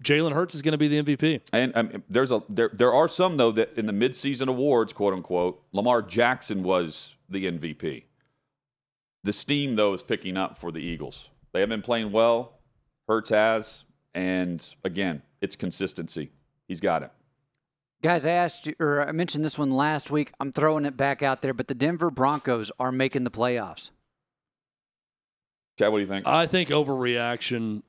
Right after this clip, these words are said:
Speaker 1: um, right now. So the Broncos are five and five at this point. In their division, by the way, the Raiders are five and six, and the Chargers are four and six right behind them. So they're all kinda grouped in right there. Um,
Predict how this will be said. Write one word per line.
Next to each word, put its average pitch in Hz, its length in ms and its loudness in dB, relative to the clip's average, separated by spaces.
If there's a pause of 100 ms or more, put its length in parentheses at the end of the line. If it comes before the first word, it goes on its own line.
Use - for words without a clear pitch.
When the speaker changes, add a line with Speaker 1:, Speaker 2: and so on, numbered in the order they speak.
Speaker 1:
um, 104 440 -6 (120)
right 110 320 -4
now. 92 380 -8
So 127 240 0
the 120 140 -2
Broncos 151 760 0 (100)
are 117 400 0
five 135 440 0
and 165 120 -2
five 98 560 -4 (600)
at 113 160 -4
this 123 180 -2
point. 104 400 -8 (260)
In 202 200 2
their 208 140 2
division, 143 540 0
by 120 200 2
the 117 80 0
way, 117 160 0
the 113 120 -2
Raiders 139 460 2
are 117 60 -6
five 131 340 0
and 113 140 -8
six, - 540 -2 (380)
and 123 80 0
the 117 80 0
Chargers 151 460 0
are 117 60 -4
four 135 280 0
and 117 120 -4
six 113 320 -4
right 120 160 0
behind 110 360 -4
them. 92 120 -10
So 135 120 -2
they're 131 140 2
all 160 140 2
kinda 143 240 -2
grouped 127 340 0
in 120 260 0
right 117 280 -2
there. 101 380 -2 (540)
Um, 117 520 0